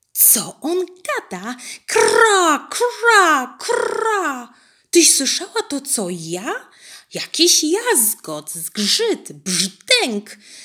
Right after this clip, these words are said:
Co to był za dziwny dźwięk?” Wróbel: „Ćwir”,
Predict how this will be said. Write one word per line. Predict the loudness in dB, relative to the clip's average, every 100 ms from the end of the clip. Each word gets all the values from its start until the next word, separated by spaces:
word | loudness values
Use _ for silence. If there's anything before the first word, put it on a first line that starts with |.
| -16 -2
Co | 0 2
to | -2
był | 0 -2
za | -2 -2
dziwny | 0 0 0 -4 -4 0
dźwięk?” | 0 0 -4 -6 -6 -8 -16 -20 -20 _ _ _ _ _ _ _ _ _ -14
Wróbel: | -12 -12 -12 -10 -8 -10 -12 _ _ _ _ _ _ _ -6
„Ćwir”, | -6 0 4 4